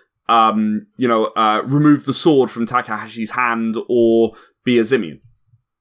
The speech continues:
Um, you know, th-, there's a limit to what you can do with eight characters. You can't have every option. And there are plenty more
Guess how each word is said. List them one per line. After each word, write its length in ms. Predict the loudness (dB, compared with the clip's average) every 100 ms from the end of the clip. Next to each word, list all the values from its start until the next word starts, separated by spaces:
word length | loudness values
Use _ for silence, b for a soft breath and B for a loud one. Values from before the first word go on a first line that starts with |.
| _ _ _ _ _ _ _ _ _ _ _ _ -2
Um, 380 | 0 2 -2 -2
you 80 | 0
know, 120 | 0
th-, 180 | 0 -2
there's 200 | -2 -2
a 60 |
limit 300 | 0 0 -2
to 100 | -4
what 100 | -4
you 60 | -4
can 140 | -4
do 140 | 0 0
with 120 | 0
eight 160 | -4 -4
characters. 440 | -4 -4 -8 -12
You 60 | -8
can't 240 | -4 -4
have 140 | -4
every 180 | -6 -4
option. 400 | -4 -4 -8 -14 B B B B B
And 160 | -2 0
there 80 |
are 60 | 0
plenty 460 | -2 -2 -2 -4 -4
more 200 | -2